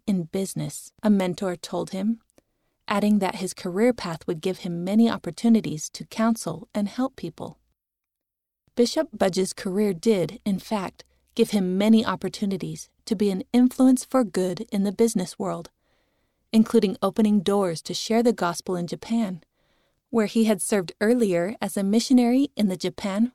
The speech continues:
Fukuoka Mission. Later, he served as president of the Japan Tokyo Mission. "The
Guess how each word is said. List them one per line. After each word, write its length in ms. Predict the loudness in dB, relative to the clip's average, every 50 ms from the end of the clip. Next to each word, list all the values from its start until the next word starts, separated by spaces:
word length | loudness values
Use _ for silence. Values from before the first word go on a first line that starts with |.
| _ _
Fukuoka 720 | -4 -2 -2 0 0 0 2 4 4 2 2 0 -2 0 0
Mission. 540 | 0 0 -2 -4 -6 -6 -6 -8 -8 -10 _ _ _ _ _ _ _ _ _ _ _ _ _ _ _ _ _ _
Later, 320 | 2 4 4 4 4 2
he 160 | 2 2 2 0
served 380 | 0 0 -2 -4 -4 -4 -4
as 100 | -6 -6
president 640 | -8 -6 -2 -2 0 0 0 0 0 -2 -4 -6 -6
of 120 | -6 -6 -4
the 100 | -4 -6
Japan 560 | -6 -6 -8 -6 -6 -4 0 2 4 2 2
Tokyo 460 | 0 -2 -2 -2 -2 0 0 0 2
Mission. 500 | 0 0 -2 -4 -8 -8 -8 -10 -10 -12 -16 _ _ _ _ _ _ _ _ _ _ _ _ _ _ _ _ _ _ _ _ _ _ _ _ _ _ _ _ -4
"The 160 | -4 -4 -4